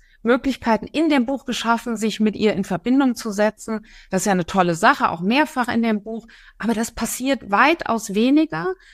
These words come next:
als wenn man die Möglichkeit hat, weil man eben als eigenverlegtes Buch sowohl die Postadresse hat, als auch die E-Mail-Adresse, ak-, als Autorin auf die Leserin zuzugehen.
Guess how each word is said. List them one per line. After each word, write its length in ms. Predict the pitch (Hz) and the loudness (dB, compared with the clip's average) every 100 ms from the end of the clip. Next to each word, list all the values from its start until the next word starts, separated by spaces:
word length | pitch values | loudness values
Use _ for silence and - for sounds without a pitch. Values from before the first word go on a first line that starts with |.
| - | -8
als 300 | 220 208 196 | -6 -6 0
wenn 280 | 220 269 302 | 2 4 4
man 180 | 233 214 | 2 2
die 100 | 202 | 2
Möglichkeit 720 | 202 285 - - - 302 294 | 2 2 -2 -4 2 2 4
hat, 140 | 359 - | 2 2
weil 140 | 151 | -2
man 180 | 160 156 | 0 0
eben 200 | - - | 0 0
als 260 | 147 160 - | -2 -4 -4
eigenverlegtes 760 | - 185 214 220 214 214 196 | -2 0 -2 0 0 -2 -10
Buch 240 | - 226 - | -8 -12 -12
sowohl 400 | - 196 180 185 | -6 -4 0 0
die 100 | 185 | 0
Postadresse 840 | - 262 240 247 262 - 233 220 | 0 -2 0 0 -2 -2 -6 -4
hat, 180 | 196 - | -4 -4
als 160 | 170 - | -8 -8
auch 140 | - | -16
die 360 | - 156 143 - _ - _ | -12 -12 -10 -14 _ -20 _
E-Mail-Adresse, 880 | 240 285 277 - - - 233 - 226 - - _ _ | 0 2 4 0 -4 -2 -2 -2 -6 -8 -20 _ _
ak-, 220 | - - - | -8 -6 -2
als 340 | 202 202 - | -2 -2 -6
Autorin 720 | 185 - - 339 381 285 202 - - | -6 -6 -4 0 2 2 0 -2 -2
auf 220 | 233 226 | -2 0
die 120 | 220 | 2
Leserin 480 | 185 170 170 170 165 | 2 0 -2 -6 -10
zuzugehen. 640 | - 165 - - - - | -10 -16 -14 -14 -12 -12